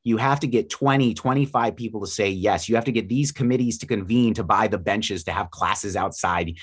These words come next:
You've got to get buy-in from the union." And so, unfortunately, those incentives, that bureaucracy is misaligned with the sort of thing that we saw in the aftermath of nine eleven with the traders just getting back to work. And that's why,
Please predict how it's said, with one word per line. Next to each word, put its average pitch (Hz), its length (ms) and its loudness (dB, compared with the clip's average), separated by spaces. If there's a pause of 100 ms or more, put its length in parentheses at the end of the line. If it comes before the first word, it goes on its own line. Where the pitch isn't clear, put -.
(160)
You've 131 120 2
got 131 140 4
to 131 60 2
get 123 200 2
buy-in 123 380 4
from 113 180 0
the 104 80 -2
union." 92 580 -4 (360)
And 139 160 2
so, 143 260 4
unfortunately, 151 800 0
those 131 300 0
incentives, 143 800 -4
that 117 240 0
bureaucracy 117 760 0
is 90 200 -4
misaligned 98 1120 0 (280)
with 123 280 2
the 110 260 -2 (140)
sort 139 320 4
of 131 100 2
thing 127 220 2
that 117 120 0
we 110 120 -4
saw 104 360 2
in 107 60 2
the 98 100 -4
aftermath 92 520 -2
of 92 100 -4
nine 90 220 0
eleven 87 400 0
with 85 160 -4
the 92 80 -4
traders 90 420 -2
just - 220 -10 (100)
getting 90 260 -2
back 80 280 -2
to 87 100 -8
work. 73 400 -4
And 101 160 -4
that's 117 220 0
why, 131 460 2